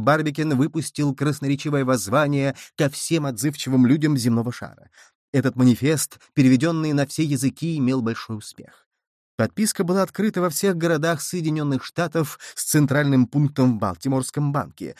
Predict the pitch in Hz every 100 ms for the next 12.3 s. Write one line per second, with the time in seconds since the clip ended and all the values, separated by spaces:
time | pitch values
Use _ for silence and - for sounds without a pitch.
0 | - 127 131 113 113 101 - 101 95 170
1 | 165 - 165 160 - 123 151 135 - -
2 | - - _ _ _ 139 123 110 101 117
3 | 131 113 113 110 113 131 - 113 113 120
4 | 117 - 117 117 127 - - 113 113 123
5 | 139 - 123 107 101 123 143 175 170 -
6 | - _ - - 131 110 98 117 175 180
7 | 175 - _ 165 147 - 135 127 - 117
8 | 107 95 113 104 - 113 123 151 _ -
9 | - 190 147 127 180 156 117 117 - -
10 | 170 - - 156 131 127 - 123 117 113
11 | 90 - 123 - _ _ - 147 127 165
12 | 139 139 135